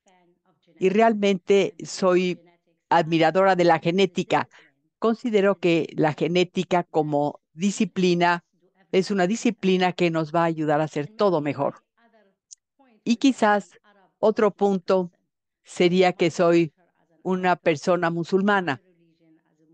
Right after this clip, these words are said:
Mi cultura, mi religión como mujer musulmana es algo que me define de manera muy importante.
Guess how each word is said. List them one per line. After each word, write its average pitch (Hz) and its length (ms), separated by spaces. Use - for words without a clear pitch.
Mi 170 80
cultura, 185 720
mi 170 400
religión 180 840
como 156 240
mujer 202 320
musulmana 170 720
es 170 200
algo 165 240
que 165 100
me 147 100
define 160 400
de 156 80
manera 151 300
muy 156 180
importante. 143 760